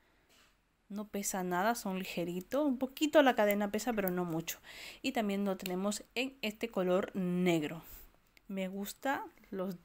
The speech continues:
Y aquí tenemos otros modelos. También este lo tendríamos por seis euros. Tienen cuatro colores. Aquí en tienda por el momento está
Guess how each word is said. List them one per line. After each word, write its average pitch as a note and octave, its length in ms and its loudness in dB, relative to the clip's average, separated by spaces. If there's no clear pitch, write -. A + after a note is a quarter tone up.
Y F#3+ 80 2
aquí F#3 220 2
tenemos F#3 480 2
otros F3 300 -6
modelos. A3 440 4
También A#3+ 320 4
este A#3 220 -4
lo A#3+ 80 0
tendríamos F#3+ 540 0
por A3 320 -2
seis - 360 -4
euros. A#3+ 400 2
Tienen F3+ 280 0
cuatro F3 360 0
colores. G#3 540 2
Aquí F3 240 -4
en F#3+ 100 0
tienda F#3+ 360 0
por F3+ 100 -2
el E3+ 80 -2
momento F3 560 0
está F3 340 -2